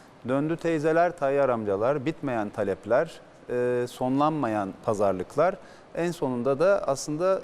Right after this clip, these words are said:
e, mağdur olan iki taraf, hem müteahhit hem de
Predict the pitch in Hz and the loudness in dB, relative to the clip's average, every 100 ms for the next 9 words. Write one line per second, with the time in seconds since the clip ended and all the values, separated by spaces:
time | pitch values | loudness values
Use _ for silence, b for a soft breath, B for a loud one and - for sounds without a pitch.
0 | - 127 127 123 139 143 165 135 120 180 | 0 2 2 2 2 2 2 0 2 -2
1 | 180 143 131 92 92 160 165 127 - 107 | -4 -6 -2 0 0 -2 -4 -4 0 2
2 | 175 - 131 120 156 | 2 -2 -2 2 2